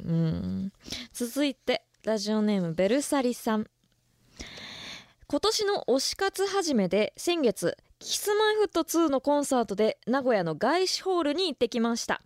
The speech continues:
昼夜公演と参戦。昼はスタンド席中段ぐらいでしたが、アンコールのスタンドに来るトロッコからは二列目。目、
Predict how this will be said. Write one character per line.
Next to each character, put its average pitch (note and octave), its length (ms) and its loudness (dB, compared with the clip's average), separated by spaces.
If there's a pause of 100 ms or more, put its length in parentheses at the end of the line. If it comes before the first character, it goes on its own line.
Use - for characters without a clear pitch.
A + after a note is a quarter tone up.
(600)
昼 F4 380 2
夜 D4+ 260 4
公 E4+ 300 4
演 B3+ 160 2
と G4 120 2
参 C#4 280 0
戦。 G3+ 260 0 (500)
昼 E4+ 280 -2
は A#3 120 2
ス - 140 -12
タ G4+ 160 0
ン G4+ 80 -4
ド G4 100 0
席 - 280 -6
中 E4 260 0
段 D4+ 240 0
ぐ D4 80 2
ら B3 100 0
い F#3+ 60 -2
で D3+ 80 -4
し D#3+ 100 -6
た D3+ 120 -4
が、 D3+ 160 -6 (340)
ア D#4+ 160 0
ン F#4+ 120 -2
コ G4 180 0
ー - 20 2
ル C4 100 2
の F3+ 120 0
ス - 80 -6
タ F4+ 160 0
ン F#4 80 0
ド F#4 80 0
に F4+ 100 -2
来 F#4 100 -2
る D4 120 -2
ト F4 120 0
ロ D#4 120 2
ッ - 120 -4
コ A3+ 120 -2
か A3 100 -2
ら G3+ 140 -2
は C#4 120 0 (220)
二 G#3 160 2
列 D4+ 340 0
目。 D4 160 -4 (520)
目、 D4 100 0